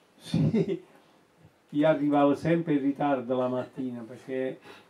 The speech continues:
Lina cominciava alle sette e io alle sette non mi sono mai veramente svegliato e quindi arrivavo sempre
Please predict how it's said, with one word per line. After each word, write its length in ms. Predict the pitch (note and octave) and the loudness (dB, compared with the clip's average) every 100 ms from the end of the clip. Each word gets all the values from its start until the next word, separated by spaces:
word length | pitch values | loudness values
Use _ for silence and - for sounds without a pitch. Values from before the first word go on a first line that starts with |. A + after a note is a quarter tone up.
| - - | -20 -6
Lina 360 | B2+ E3 E3 | 2 4 4
cominciava 840 | - B2+ C3 - C#3 C#3+ C3 B2 - | 0 -2 -4 -4 -2 0 0 -4 -8
alle 400 | A#2 B2+ C3+ C3+ | -8 -6 -6 -8
sette 720 | - D#3 D3 - _ C3+ A#2 - - - _ | -6 -6 -6 -10 _ -8 -8 -12 -20 -20 _
e 160 | C3 B2+ | -6 -2
io 280 | D3 E3+ C3 | 2 2 2
alle 220 | B2 B2+ | 4 4
sette 640 | - E3 E3 - C3+ B2+ - - _ | 6 6 6 4 2 2 -2 -20 _
non 180 | - B2 | 0 2
mi 100 | B2+ | 2
sono 320 | - C3+ C3+ | 2 2 4
mai 360 | C3 C3+ C#3+ C3+ | 4 4 4 4
veramente 720 | B2+ A#2+ A#2+ B2+ B2 A2+ A#2 | 4 2 2 2 0 0 -2
svegliato 680 | G2+ A2 A2+ A2 A2 G#2 - - - - - - D3 C3+ | -2 0 0 2 0 -2 -10 -18 -14 -12 -6 -6 -4 -2
e 160 | A#2 | 0
quindi 300 | E3 F3 D#3 | 4 6 6
arrivavo 640 | C3+ C3 C#3 D3 E3 D#3 C#3 | 4 6 6 8 6 4 2
sempre 840 | - D#3 F#3 E3 D3 C#3+ C#3 - | 4 4 4 2 4 4 4 -2